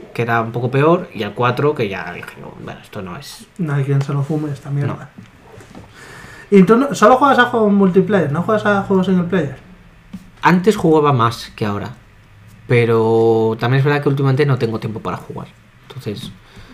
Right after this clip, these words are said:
Speaker 2: Hombre, pues
Speaker 1: últimamente me refiero a los últimos seis meses de mi vida, porque con el doctorado, pues <laughs>
Speaker 2: Pues precisamente los, los single player son los que te comen muy poquito tiempo, porque
Speaker 1: Ya.
Speaker 2: te pones, necesitas ponerte de acuerdo con nadie, empiezas, dices,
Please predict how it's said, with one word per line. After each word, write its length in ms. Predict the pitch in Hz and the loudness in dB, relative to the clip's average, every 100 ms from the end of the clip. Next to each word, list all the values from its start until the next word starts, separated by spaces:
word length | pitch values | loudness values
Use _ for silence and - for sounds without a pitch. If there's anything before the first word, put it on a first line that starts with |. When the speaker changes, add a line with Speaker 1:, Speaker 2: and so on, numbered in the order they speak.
| - | -10
Speaker 2:
Hombre, 200 | 151 143 | -6 0
pues 40 | |
Speaker 1:
últimamente 420 | 139 143 139 143 | 4 6 4 4
me 60 | 147 | 2
refiero 280 | 120 135 127 | 0 0 0
a 20 | |
los 60 | 120 | 0
últimos 460 | 120 120 117 - - - - _ - | -2 -4 -4 -12 -20 -20 -20 _ -8
seis 240 | - 131 | 0 2
meses 260 | 135 123 110 | 2 2 -2
de 80 | 107 | -2
mi 100 | 104 | -2
vida, 300 | 107 98 107 | -2 -2 -4
porque 220 | 117 113 | -6 -6
con 100 | 120 117 | -4 -2
el 80 | |
doctorado, 520 | 117 117 123 120 135 135 | -2 -4 -2 0 0 0
pues 320 | 107 - - | -2 -4 -6
<laughs> 40 | 123 - 120 - - - - - - _ _ _ _ - - - | -8 -6 -8 -10 -20 -20 -20 -20 -20 _ _ _ _ -20 -18 -12
Speaker 2:
Pues 120 | 170 | -8
precisamente 680 | 175 147 156 151 151 139 147 | -4 -2 -2 -2 -4 -4 -4
los, 180 | 143 160 - - - - | -4 -6 -8 -18 -20 0
los 160 | 190 185 | 4 6
single 220 | 190 170 | 4 4
player 240 | 170 170 | 2 2
son 140 | 170 185 | 2 0
los 100 | 190 | 0
que 100 | 190 | -2
te 120 | 151 | -6
comen 180 | 139 127 | -6 -4
muy 120 | 127 | -6
poquito 320 | 139 131 135 | -6 -10 -8
tiempo, 260 | 139 151 139 | -8 -6 -6
porque 160 | 135 117 | -4 -2
Speaker 1:
Ya. 80 | |
Speaker 2:
te 60 | 107 | 0
pones, 280 | 180 202 214 233 - - - | 2 4 2 -2 -12 -20 -4
necesitas 400 | 170 165 165 165 | 0 0 0 -2
ponerte 300 | 156 156 151 | -2 -4 -2
de 60 | 151 | -4
acuerdo 240 | 160 156 | 0 0
con 120 | 156 | 0
nadie, 320 | 165 196 196 208 | -2 0 0 -2
empiezas, 580 | 185 170 185 196 202 185 | -6 -4 -4 -4 -8 -8
dices, 280 | 170 160 | -8 -6